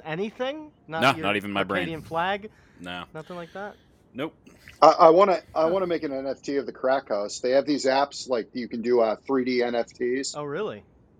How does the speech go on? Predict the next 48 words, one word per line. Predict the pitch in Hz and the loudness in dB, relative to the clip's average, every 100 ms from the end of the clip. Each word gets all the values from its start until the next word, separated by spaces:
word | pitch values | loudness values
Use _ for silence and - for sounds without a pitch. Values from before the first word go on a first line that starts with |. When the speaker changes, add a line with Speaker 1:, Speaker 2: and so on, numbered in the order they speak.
| _ _ _ _ 143 | _ _ _ _ 6
Speaker 3:
Yeah, | 170 135 | 8 10
like, | 135 127 | 8 4
they | 147 | 2
do, | 131 151 | 4 6
uh, | 139 127 113 | 8 8 6
like, | 131 127 | 2 2
the | 139 127 | 0 2
N | 143 | 2
F | 147 - | 0 2
L | 127 131 | 2 2
players | - 135 131 131 131 120 - | 2 2 2 0 -2 -6 -12
will | 131 | -12
do | 120 127 123 | -6 -4 -4
'em. | 123 120 120 - 113 | -4 -8 -10 -10 -4
Um, | 110 107 101 101 - - _ - | 0 0 -2 -6 -12 -20 _ 0
they | 123 | 2
do, | 127 | 4
like, | 123 113 - | 4 4 0
Star | - - 156 120 123 | -4 2 4 6 6
Wars | 123 123 123 117 | 6 6 6 2
figurines. | - 147 120 123 117 117 117 117 113 - _ _ | 0 0 2 0 -2 -2 -2 -2 -6 -10 _ _
You, | 139 165 | 2 2
it's | 151 160 | 4 4
like | 143 | 4
you're, | 143 135 | 2 4
uh, | 131 123 | 4 4
you're | 117 117 143 | 2 2 2
on | 151 | 2
your | 147 | 0
phone | - 135 143 139 | 0 0 0 -2
and | 120 | -6
you | |
can | 113 120 | -6 -6
use, | 117 120 | -4 0
uh, | 123 113 107 101 _ _ _ _ - | 2 2 0 -4 _ _ _ _ 4
augmented | 143 143 151 147 135 | 4 6 4 2 0
reality | 120 120 147 196 127 107 110 - _ _ - | 2 6 8 8 4 0 -6 -12 _ _ -6
to | 143 | 2
go | 143 139 | 6 8
around | 131 131 120 | 6 2 -2
and | 120 | -4
look | 120 127 | -4 0
at | |
all | 117 117 | 2 2
your | 113 | -2
N | 113 110 | -4 -8
F | 101 | -12
Ts. | - 127 190 | -4 -4 -4